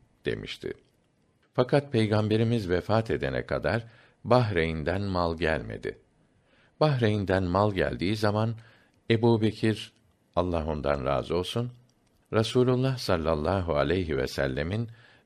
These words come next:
birine borcu veya vaadi varsa bize gelsin diye ilan etti. Bunun üzerine onun huzuruna vararak,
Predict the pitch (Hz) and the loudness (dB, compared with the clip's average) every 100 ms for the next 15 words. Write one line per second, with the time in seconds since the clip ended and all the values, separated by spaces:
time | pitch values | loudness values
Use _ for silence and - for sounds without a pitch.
0 | - 127 117 85 78 82 95 90 98 120 | -2 0 2 2 2 4 4 2 0 2
1 | 90 87 85 80 76 76 71 73 80 107 | 2 4 4 4 4 4 2 0 0 -2
2 | - 123 131 - - _ 95 117 113 110 | -2 -2 -2 -6 -20 _ -4 0 2 2
3 | 98 76 - - 65 - _ _ 80 69 | 2 0 -4 -8 -8 -10 _ _ -2 -2
4 | - 65 62 64 57 53 - - 50 - | -2 -4 -6 -6 -6 -8 -12 -10 -10 -12
5 | _ _ _ _ _ _ _ - 143 147 | _ _ _ _ _ _ _ -2 2 2
6 | 87 73 78 73 73 - - 120 135 113 | 0 -2 -2 -2 -4 -6 0 0 2 0
7 | 87 73 76 67 65 67 69 92 101 110 | -2 -2 -2 -2 -2 -2 0 2 2 0